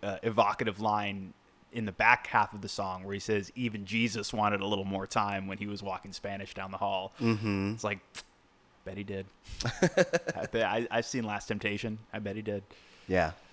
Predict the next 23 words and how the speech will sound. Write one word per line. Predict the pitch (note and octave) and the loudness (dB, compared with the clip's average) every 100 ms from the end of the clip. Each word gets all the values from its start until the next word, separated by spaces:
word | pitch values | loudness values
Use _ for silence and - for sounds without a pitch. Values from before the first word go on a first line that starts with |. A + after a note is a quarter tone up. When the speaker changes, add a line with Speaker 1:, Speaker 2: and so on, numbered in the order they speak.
| - - - - | -20 -20 -16 -4
Speaker 2:
He | G2 | -2
was | E2+ E2+ | -2 -2
like, | E2 E2 | -4 -4
"Man, | F#2 F#2+ F2 D2 - - F2+ | -4 -2 -2 -4 -10 -16 -8
Mary | F#2 F2+ D#2+ | -2 0 0
Magdalene, | E2+ F#2 F2 E2+ C#2+ B1 C#2+ | 0 0 0 -4 -10 -10 -12
am | D2+ | -10
I | D2 D2 | -10 -2
right?" | G2+ F#2+ F#2+ F#2+ F#2+ G2 G2 - - | 0 2 2 4 2 0 -2 -8 -6
And | - | -2
then | G#2 | 0
he | G2 | 0
was | F#2 | 0
high-fiving | G2+ F#2+ - G2 G2 G2+ | 2 2 4 2 2 2
all | G2 | 2
the | G2 | 0
people, | - G2+ - G#2 G#2 - - | -2 -4 2 2 2 -4 -8
and | G#2 | -4
then | F#2 | -4
he | |
dropped | F2 F#2+ F2+ F2 | -2 0 0 -2
his | - | -10
cross, | - F#2+ F#2 F2 - | -2 2 2 0 -8